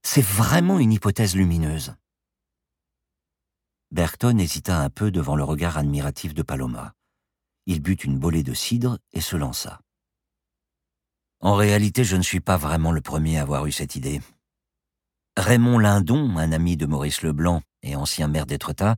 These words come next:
a écrit en mille neuf cent cinquante-cinq un mystérieux petit essai publié sous le titre de Le secret des rois de France, la véritable identité d'Arsène Lupin.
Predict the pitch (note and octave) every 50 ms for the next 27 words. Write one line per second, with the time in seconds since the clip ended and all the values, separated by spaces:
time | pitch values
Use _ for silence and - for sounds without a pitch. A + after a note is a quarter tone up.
0 | - _ _ _ _ _ _ _ _ _ _ - F#2+ G#2 A#2 A2 - - D3+ D3
1 | A2 E2+ E2 F2+ F#2+ F#2+ F#2+ F2 - - E2 - - D#2 C#2 - E2 E2 D#2 -
2 | - A2+ G#2+ G2 - F2 D#2+ D#2 D#2 E2+ E2 - - G2 E2 D#2+ F2 F#2 D#2 -
3 | E2 D2+ - - D3 - C#2+ C2+ - - - G2+ G2+ G#2 F#2+ - _ _ - -
4 | - - E2+ D2+ C#2 D#2+ E2+ E2+ F2 G2 G2 - - F2+ D#2+ D#2 D2+ - - G2+
5 | G2+ - - - F2 E2+ E2 D2+ E2 D#2+ D2+ C#2 - _ _ _ _ _ _ _
6 | _ _ _ - G2 G2 G#2 F#2+ - - - C3 - - - - C3+ G#2 F#2 F2
7 | D2+ D#2 E2 C#2+ D2 C2+ - - B1+ A#1 - - - - - - - _ _ -
8 | D#2+ D#2 D#2 C#2+ C#2 C#2+ A#2+ A2+ G#2+ F#2 - G#2 G2+ E2+ D2+ C#2+ E2+ E2+ F2+ A#2
9 | A2 - - F#2 E2+ - - F#2+ F#2 E2+ D2+ D2 C2+ - - D2+ D2 C#2 C2+ C2
10 | - - - -